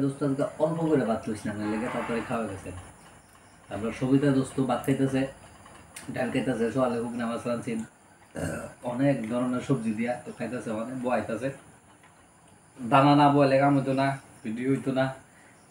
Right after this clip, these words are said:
দানা বয়ানি শেষ দোস্ত, মানে দেখি ঘুমাইতাম পারি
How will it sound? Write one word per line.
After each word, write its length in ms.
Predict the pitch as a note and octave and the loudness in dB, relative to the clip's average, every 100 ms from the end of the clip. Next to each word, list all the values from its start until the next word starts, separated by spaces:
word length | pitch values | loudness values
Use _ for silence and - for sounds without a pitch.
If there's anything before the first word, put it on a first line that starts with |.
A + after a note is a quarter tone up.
| - A2 | -12 -4
দানা 180 | B2 C3 C3+ | 0 4 4
বয়ানি 220 | B2 B2 | 4 2
শেষ 140 | C3+ B2+ B2 | 2 2 0
দোস্ত, 160 | C3 C3 | -4 -4
মানে 140 | A#2+ B2 | -4 2
দেখি 200 | C3+ B2+ A#2 - _ - _ - B2 | 2 2 -4 -10 _ -20 _ -6 -6
ঘুমাইতাম 360 | A#2 B2 B2 B2+ | -4 -4 -2 0
পারি 180 | A#2+ A#2 | 2 2